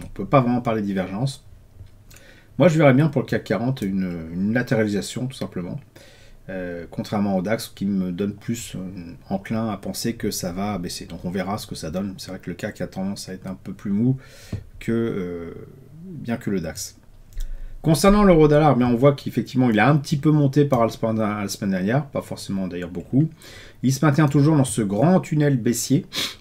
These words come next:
que l'on a depuis un, un paquet de moments, hein, puisqu'on a commencé à analyser ça au mois de mai deux mille vingt et un. Donc cette vague de baisse là a été suivie par une vague de reprise à la hausse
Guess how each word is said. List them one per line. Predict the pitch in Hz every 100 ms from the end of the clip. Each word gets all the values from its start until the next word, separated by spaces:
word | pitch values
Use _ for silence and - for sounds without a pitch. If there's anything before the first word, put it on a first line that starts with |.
| -
que | 107
l'on | 110
a | 113 110
depuis | - 104
un, | 98 85 85 85 85 -
un |
paquet | - 95 -
de | 101
moments, | 98 143
hein, | 127
puisqu'on | - - 90
a | 90
commencé | 92 92 - 101 92
à | 98
analyser | 101 95 95 95
ça | -
au | 98
mois | 98
de | 98
mai | 107
deux | 101
mille | 98 92
vingt | 95 -
et | 95
un. | 151 - - - - -
Donc | 113 113
cette | - 131
vague | 127 131
de | 123
baisse | 117 113 139
là | 139 170 175 139
a | 117
été | 101 - - - 117
suivie | - 120
par | 113
une | 101
vague | 107 98
de | 95
reprise | 90 98 90 - 107
à | 95
la | 95
hausse | 120 156 -